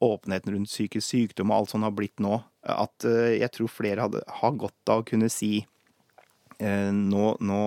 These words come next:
er det, nå er det vanskelig.» Og det er det, men det er ikke jeg flink nok til heller,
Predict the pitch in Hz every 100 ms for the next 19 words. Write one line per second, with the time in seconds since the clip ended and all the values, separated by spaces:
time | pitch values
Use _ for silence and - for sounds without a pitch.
0 | 107 82 87 104 101 104 - 107 95 104
1 | 127 107 139 196 - _ - - - _
2 | - 120 175 220 165 143 - 151 175 -
3 | - 101 104 117 98 - 98 95 143